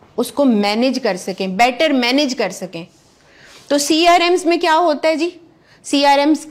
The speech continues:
इंटीग्रेटेड होते हैं आपकी वेबसाइट्स के साथ।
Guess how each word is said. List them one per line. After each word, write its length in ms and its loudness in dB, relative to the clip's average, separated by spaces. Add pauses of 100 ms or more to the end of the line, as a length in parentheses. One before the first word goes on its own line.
इंटीग्रेटेड 640 0
होते 220 0
हैं 80 0
आपकी 220 -2
वेबसाइट्स 540 -2
के 120 -4
साथ। 240 -4